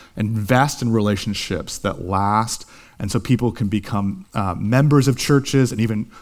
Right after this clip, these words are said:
leaders in churches. And so spread the word to qualified candidates that you know of who are looking. And also, um, feel free to contact me or Damon Anderson,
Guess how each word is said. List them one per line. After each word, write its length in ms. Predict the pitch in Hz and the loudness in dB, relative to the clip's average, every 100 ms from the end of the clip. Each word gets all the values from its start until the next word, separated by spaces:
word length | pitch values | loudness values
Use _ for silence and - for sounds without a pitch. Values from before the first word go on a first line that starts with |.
| - | -4
leaders 400 | 113 113 110 - | 0 2 0 -2
in 80 | 90 | -10
churches. 640 | - 80 - - - - - | -10 -12 -12 -12 -12 -16 -10
And 120 | 101 | -6
so 280 | 95 151 147 - - - - | 2 4 2 -6 -18 -18 -10
spread 240 | - 180 185 | 2 6 6
the 80 | |
word 420 | 160 165 180 160 - | 10 10 8 6 -4
to 80 | 139 | 0
qualified 500 | 143 135 135 131 - | 4 4 6 2 2
candidates 400 | 139 143 147 - | 4 6 4 2
that 100 | 120 | 2
you 240 | 120 139 | 4 6
know 220 | 127 110 | 6 6
of 140 | 113 110 | 4 2
who 100 | 104 | 2
are 60 | |
looking. 600 | 107 120 120 98 107 127 _ _ _ _ - - 147 | 4 2 2 0 0 -4 _ _ _ _ -16 -4 2
And 120 | 139 | 4
also, 560 | 135 135 - 135 127 - | 6 4 4 6 6 4
um, 400 | 113 104 107 - - - | 4 4 2 -4 -18 -2
feel 180 | - 156 | 2 4
free 100 | 156 | 4
to 80 | 123 | 2
contact 540 | - 131 131 123 104 | 4 4 6 0 0
me 260 | 110 131 156 | 4 6 6
or 140 | 120 | 4
Damon 280 | 113 113 104 | 4 4 4
Anderson, 520 | 110 123 139 131 | 4 2 2 2